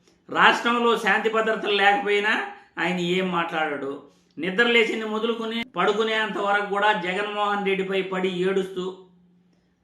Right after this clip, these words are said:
ప్రజా ప్రయోజనాలు పూర్తిగా విస్మరించి హిందువుల మనోభావాలు దెబ్బతినేలాగా తిరుమల లడ్డూ ప్రసాదంలో జంతువుల నుండి తీసిన ఈ నూనె కలిసిందని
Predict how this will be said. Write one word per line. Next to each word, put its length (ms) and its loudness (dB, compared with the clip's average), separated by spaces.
ప్రజా 320 6
ప్రయోజనాలు 640 4
పూర్తిగా 560 -2
విస్మరించి 920 -6
హిందువుల 480 4
మనోభావాలు 720 2
దెబ్బతినేలాగా 920 0
తిరుమల 380 -4
లడ్డూ 520 2
ప్రసాదంలో 880 -2
జంతువుల 600 0
నుండి 180 -2
తీసిన 640 -6
ఈ 280 -4
నూనె 220 -4
కలిసిందని 840 -4